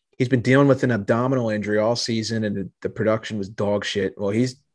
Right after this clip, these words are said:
slowly coming back, and if he can just be what we're paying him to be, which is that Minnesota, like, twenty-five goal guy, second line,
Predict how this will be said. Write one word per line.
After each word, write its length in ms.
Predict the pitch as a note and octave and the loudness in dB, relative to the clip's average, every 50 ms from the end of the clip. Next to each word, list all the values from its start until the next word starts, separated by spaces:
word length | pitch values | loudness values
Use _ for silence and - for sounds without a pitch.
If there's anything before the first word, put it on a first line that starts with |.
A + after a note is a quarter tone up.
| _ _ _ _ - - | _ _ _ _ -14 -10
slowly 1040 | - - - - - C3 C3 C3 C3 C3+ C#3 C#3 D3 D3+ D#3 D#3 D3+ D3+ D#3 D3+ C#3+ | -6 -6 -4 -4 0 4 4 6 8 10 10 10 10 10 10 8 6 6 6 4 4
coming 340 | C3+ - D#3 C#3 C#3 C3+ C3 | 2 0 0 2 2 2 2
back, 440 | B2 B2+ B2+ C3 C3 C3 C3 - C3 | 2 2 2 4 2 0 0 -2 -4
and 80 | A2+ | -6
if 80 | G#2+ G#2 | -4 -4
he 180 | A#2 C3+ C#3+ | -2 -2 0
can 160 | C#3+ F3+ D#3+ C3+ | 0 0 -4 -2
just 360 | B2+ C#3+ B2+ A#2+ G#2+ F#2+ - | -2 -2 -2 -4 -8 -4 0
be 220 | B2+ A#2+ B2+ C#3 | 2 4 4 4
what 240 | C#3 B2+ A#2+ G2+ - | 6 6 4 2 2
we're 100 | G#2 G2 | -2 -8
paying 460 | - - - A2 A2 A#2 B2 B2+ C3 | -6 -6 -6 -4 -2 0 0 0 0
him 240 | C3 C3+ C3+ C#3 C#3 | 2 0 0 2 2
to 60 | C#3 | 0
be, 420 | C3 C3+ C#3+ C#3+ C#3+ D3 D3 D3 _ _ _ _ _ _ _ - | 2 2 2 4 4 2 0 -2 _ _ _ _ _ _ _ -12
which 180 | G#2+ - - | -12 -8 -8
is 60 | G#2 G2 | -4 0
that 180 | G#2+ G2+ F2 G2 | 0 0 0 2
Minnesota, 720 | A2+ A2 A2 A2+ - - - A#2 A2+ A2+ A2 A2+ A2+ A2+ | 0 0 0 0 -2 0 2 4 4 4 4 6 4 4
like, 260 | A2+ G#2+ G2 G#2+ - | 4 2 0 -4 -8
twenty-five 840 | - - - A#2+ A#2 A#2 A#2 A2 - - A2+ A2+ A2 A2 G#2+ G#2 G#2+ | -10 -6 -4 -2 0 0 -2 -4 -2 0 2 2 4 2 2 0 2
goal 300 | A2+ A2 A2 A2 A2 G#2+ | 2 4 4 4 2 2
guy, 300 | A2+ A2 G#2+ G#2+ G#2+ G#2+ | 0 -2 -2 0 -2 -2
second 480 | - - - A#2 G#2+ - - A2+ - | -2 -4 -4 -4 -4 -2 -4 -6 -4
line, 500 | - A2 G#2+ G#2 A2 A2+ A#2+ B2 C3 B2+ | -4 -2 0 0 0 0 0 -2 -4 -6